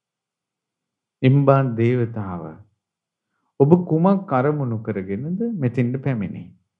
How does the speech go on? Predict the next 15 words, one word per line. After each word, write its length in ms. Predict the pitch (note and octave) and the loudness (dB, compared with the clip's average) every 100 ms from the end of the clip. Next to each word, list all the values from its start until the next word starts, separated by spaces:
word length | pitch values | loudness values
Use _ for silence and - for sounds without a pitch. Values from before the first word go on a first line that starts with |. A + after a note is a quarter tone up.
| _ _ _ _ _ _ _ _ _ _ _ | _ _ _ _ _ _ _ _ _ _ _
කියනවා, 500 | B2 A#2+ A2 G#2 G2+ G2 _ _ _ _ _ _ _ C3 | 2 4 2 -4 -8 -14 _ _ _ _ _ _ _ -4
"උදේ 280 | A#2+ C3+ B2+ | 0 2 2
භද්‍රා 560 | A#2 A2 - A2+ G#2+ G2 | 0 -2 -4 -6 -4 -6
දේවිය, 520 | G2 G2 F#2 F2+ E2+ B2+ _ _ _ _ _ _ _ _ _ _ _ _ | -6 -6 -4 -6 -8 -12 _ _ _ _ _ _ _ _ _ _ _ _
මම 180 | A#2+ B2+ D#3 | 0 2 2
හරි 340 | D3 D#3 E3 | 0 0 0
කැමතියි 640 | E3 C#3 C#3 C3+ G#2 F2 F2 - _ _ _ _ - | -2 -6 -4 -6 -6 -8 -10 -20 _ _ _ _ -6
ඔබ 140 | A#2 A#2+ | 2 2
සමග 460 | A#2+ A2+ G2+ F#2+ F#2+ F#2 - | 2 -2 -4 -6 -8 -10 -6
එක 160 | A2+ A2+ | -6 -2
රැයක් 360 | A#2 G#2+ G#2 A2 | -2 -2 -4 -8
ගත 280 | A2 F#2 G#2 | -10 -10 -12
කරන්න. 360 | F#2+ E2+ - F#2 A2+ _ _ _ _ _ _ _ _ _ _ _ _ _ | -14 -14 -16 -16 -18 _ _ _ _ _ _ _ _ _ _ _ _ _
මේ 360 | C3 C#3 C#3+ C#3 | 6 8 8 8
රත්තරන් 680 | B2+ B2 - - C#3 C3+ | 6 4 -2 -4 -2 -2